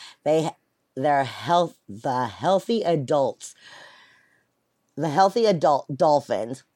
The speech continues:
work to feed and protect the injured ones from the whole pod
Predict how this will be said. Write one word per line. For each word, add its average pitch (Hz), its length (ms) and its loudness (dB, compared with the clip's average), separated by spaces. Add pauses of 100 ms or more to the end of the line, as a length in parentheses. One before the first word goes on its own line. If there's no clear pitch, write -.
(120)
work 165 440 0
to 208 160 -4
feed 139 460 -4
and 147 160 -2
protect 139 580 -2 (280)
the 135 160 -4
injured 147 480 -2
ones 113 380 -6 (920)
from 156 320 -2
the 143 100 0
whole 143 240 2
pod 110 480 2